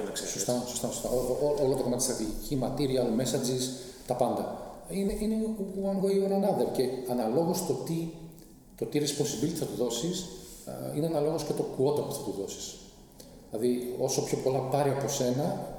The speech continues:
Speaker 2: για να κάνει αυτός execution, τόσο πιο πολύ θα σου
Speaker 1: Ναι.
Speaker 2: κοστίσει.
Speaker 1: Ένα θέμα που δεν δείξαμε καθόλου είναι ότι στις πωλήσεις, στις μεγάλες πωλήσεις, εμπλέκονται και τα νομικά τμήματα. Δηλαδή, να,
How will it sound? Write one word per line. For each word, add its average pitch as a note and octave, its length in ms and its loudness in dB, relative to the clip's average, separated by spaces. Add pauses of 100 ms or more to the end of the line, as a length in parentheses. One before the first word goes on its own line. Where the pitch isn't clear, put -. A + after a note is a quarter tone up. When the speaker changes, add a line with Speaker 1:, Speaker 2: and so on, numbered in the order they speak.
Speaker 2:
για A#2+ 80 -2
να A2 80 0
κάνει B2 160 0
αυτός - 220 -2
execution, C#3+ 400 -2
τόσο C3 240 -2
πιο - 120 -4
πολύ B2+ 140 2
θα B2+ 80 -2
σου G#2 100 -4
Speaker 1:
Ναι. - 60 -2
Speaker 2:
κοστίσει. - 320 -2 (1300)
Speaker 1:
Ένα E3 160 2
θέμα F3 180 0
που C#3 60 4
δεν A#2+ 80 2
δείξαμε D3+ 260 0
καθόλου B2 460 2
είναι C#3+ 160 2
ότι A#2 280 0
στις - 200 -4
πωλήσεις, B2+ 420 2
στις C3 180 -2
μεγάλες C#3+ 280 0
πωλήσεις, A2+ 460 0 (540)
εμπλέκονται F3 440 2
και E3 80 4
τα E3 80 4
νομικά D#3 240 2
τμήματα. C#3 360 0 (840)
Δηλαδή, A2 200 2
να, A#2 100 0